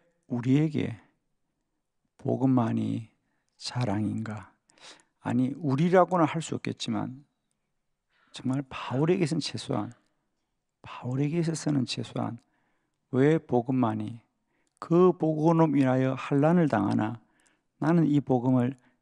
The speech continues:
자랑할까? 자, 첫 번째는 우리가 이 복음 때문에 구원을 받았다는 겁니다, 여러분. 로마서 오 장 팔 절 다 같이 시작.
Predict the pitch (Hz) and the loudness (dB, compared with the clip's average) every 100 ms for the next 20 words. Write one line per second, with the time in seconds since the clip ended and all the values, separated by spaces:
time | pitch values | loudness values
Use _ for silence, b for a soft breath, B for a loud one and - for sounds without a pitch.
0 | _ _ - 139 131 113 101 110 - 104 | _ _ -8 -2 0 0 -4 -10 -10 -10
1 | - _ _ - - - 143 123 123 110 | -12 _ _ -14 -10 -10 -2 0 0 -2
2 | 120 120 131 175 220 b b b b b | 0 2 4 2 0 b b b b b
3 | b b _ - 127 147 147 147 147 _ | b b _ -4 -2 2 2 0 -2 _
4 | _ _ _ 175 202 190 180 180 170 151 | _ _ _ 2 2 2 2 2 2 2
5 | 139 135 139 143 - _ _ - - 120 | 4 6 4 2 -8 _ _ -20 -2 4
6 | 143 185 185 180 143 127 - 104 101 98 | 6 4 0 -4 -4 -6 -8 -8 -6 -6
7 | 90 104 - - _ _ _ _ _ - | -8 -10 -12 -18 _ _ _ _ _ -20
8 | _ 113 117 120 123 - 110 117 110 - | _ 2 4 2 0 -4 -4 -4 -4 -6
9 | 117 - 117 110 107 113 - - - - | -10 -6 -6 -6 -8 -8 -6 -2 -2 0
10 | 117 110 104 98 - 113 147 175 b | 0 0 -4 -6 -2 2 2 0 b